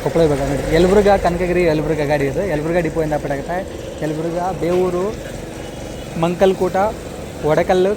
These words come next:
ಕನಕಗಿರಿ ಗಾಡಿ ನೋಡಿ, ಅಲ್ಲಿ ಹೋಗ್ತಾರೆ ಗಾಡಿ. ಯಲಬುರ್ಗಾ ಕನಕಗಿರಿ, ಯಲಬುರ್ಗಾ ಗಾಡಿ. ಅದಾದ್ಮೇಲೆ ಇಲ್ಲಿ ನಿಂತಿರೋ ಒಂದು ಸಿಟಿ ಗಾಡಿ ಇದೆ, just ಬಂದಿರೋ ಗಾಡಿ. ಸಿಟಿ ಗಾಡಿ ಬಂದ್ಬಿಟ್ಟು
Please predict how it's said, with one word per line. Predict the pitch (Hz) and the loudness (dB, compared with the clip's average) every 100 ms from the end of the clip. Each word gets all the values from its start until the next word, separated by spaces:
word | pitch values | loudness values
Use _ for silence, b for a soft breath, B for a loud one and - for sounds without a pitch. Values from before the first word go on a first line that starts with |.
| 170 | 0
ಕನಕಗಿರಿ | 156 160 147 131 | 0 2 2 0
ಗಾಡಿ | 131 131 | -2 -4
ನೋಡಿ, | 135 - | -6 -6
ಅಲ್ಲಿ | 143 143 | -4 -4
ಹೋಗ್ತಾರೆ | 147 139 | -4 -4
ಗಾಡಿ. | 131 - - - - - - - | -6 -8 -10 -10 -10 -10 -8 -2
ಯಲಬುರ್ಗಾ | 160 170 180 196 | 0 2 4 4
ಕನಕಗಿರಿ, | 180 165 170 170 226 269 - - 156 | 4 2 0 2 0 -2 -10 -4 0
ಯಲಬುರ್ಗಾ | 156 160 151 139 | 2 2 0 0
ಗಾಡಿ. | 139 180 - - - - | -4 -6 -10 -14 -16 -4
ಅದಾದ್ಮೇಲೆ | 180 226 208 | -2 0 2
ಇಲ್ಲಿ | 208 214 | 2 0
ನಿಂತಿರೋ | 208 208 196 | 2 2 2
ಒಂದು | 185 | 0
ಸಿಟಿ | 180 190 | 0 2
ಗಾಡಿ | 190 175 | 2 2
ಇದೆ, | 139 135 170 214 - - - 151 | 0 -4 -6 -10 -12 -12 -12 -8
just | 170 - | -6 -4
ಬಂದಿರೋ | 156 160 160 | -2 0 0
ಗಾಡಿ. | 139 139 202 - 330 339 339 - - - - - - - 339 339 339 339 339 339 - - - - - - - - - - - - - | -2 -4 -6 -4 0 2 2 -2 -8 -10 -12 -14 -8 0 2 4 6 4 2 -4 -8 -10 -12 -12 -12 -10 -10 -10 -10 -10 -10 -8 -4
ಸಿಟಿ | 175 190 | -2 0
ಗಾಡಿ | 190 | 0
ಬಂದ್ಬಿಟ್ಟು | 175 170 170 | 0 -2 0